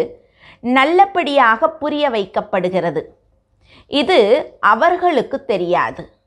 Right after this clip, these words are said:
உலகத்தில் இருக்கக்கூடியவங்களுக்கு தெரியாது. அவருக்கு சொந்த சரீரம் இல்லை என்பதை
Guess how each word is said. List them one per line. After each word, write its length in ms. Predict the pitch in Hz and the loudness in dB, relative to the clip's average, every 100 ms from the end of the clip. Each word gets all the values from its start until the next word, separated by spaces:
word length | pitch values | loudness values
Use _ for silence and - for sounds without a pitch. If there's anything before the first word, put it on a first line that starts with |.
| _ | _
உலகத்தில் 460 | 226 226 240 240 208 | -6 -6 -6 -4 -2
இருக்கக்கூடியவங்களுக்கு 920 | 202 208 202 208 180 180 165 175 370 370 | -2 -4 -4 -4 -2 -2 -4 -6 -6 -2
தெரியாது. 500 | 269 180 139 92 - _ _ _ _ _ _ _ _ _ _ - - | 0 0 0 -2 -8 _ _ _ _ _ _ _ _ _ _ -18 -2
அவருக்கு 460 | 247 302 339 349 339 - | 2 4 2 -2 -10 -6
சொந்த 440 | - 247 285 359 403 370 - | -4 -2 -2 -4 -6 -6 -4
சரீரம் 580 | 247 240 285 311 302 240 | -2 0 0 0 0 -2
இல்லை 360 | 233 262 302 311 | -2 0 2 2
என்பதை 500 | 277 214 202 220 220 | 0 -2 0 0 2